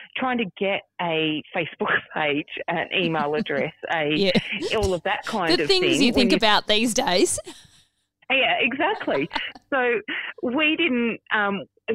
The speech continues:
Speaker 1: that's why we suddenly decided to give them middle names. And this was, like, on day,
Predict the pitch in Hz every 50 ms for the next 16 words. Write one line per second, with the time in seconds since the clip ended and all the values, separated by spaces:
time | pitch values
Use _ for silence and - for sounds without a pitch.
0 | 226 - - 233 277 269 - - - - 262 233 208 202 196 - - 220 202 196
1 | 196 180 185 - - 185 180 175 180 175 - - 196 175 - 202 180 180 185 196
2 | 233 254 240 233 170 139 127 127 - - 220 233 277 285 - 370 294 - 202 -
3 | - 190 170 156 - 165 160 160 156 147